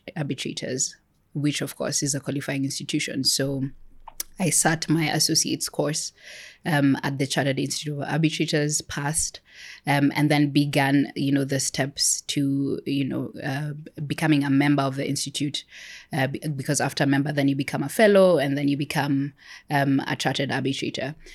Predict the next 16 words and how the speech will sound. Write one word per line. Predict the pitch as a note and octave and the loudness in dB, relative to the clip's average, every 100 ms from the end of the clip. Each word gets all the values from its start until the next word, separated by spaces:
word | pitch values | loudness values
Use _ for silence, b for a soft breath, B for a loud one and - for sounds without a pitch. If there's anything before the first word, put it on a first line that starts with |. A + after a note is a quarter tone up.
| B | B
So | - D3 | 2 4
I | A2+ | 4
started | B2+ D#3 D3+ | 2 2 0
the | D3 | 0
process | C#3+ C#3+ C#3 - | -2 0 0 0
of, | - C3+ C3 C3+ | -2 -4 -4 -4
you | C#3 | -4
know, | C#3+ | -4
becoming, | C#3+ - C#3 D3 C3 - | -4 -4 -2 -2 -2 -4
um, | C3+ C3+ C3+ | -4 -2 -4
a | |
chartered | C3 C#3 B2+ C3 | -4 -6 -4 -6
arbitrator. | C#3 C3 C3 D3 - - D#3 B B B B - | -6 -6 -6 -8 -8 -12 -12 B B B B 0
Um, | D3 C#3+ C#3+ C#3+ C3+ - | 2 4 4 4 0 -2
and | D3 D3 C3+ C#3+ | 0 0 0 -4
during | C#3+ F3+ F3 D3+ | 2 4 6 6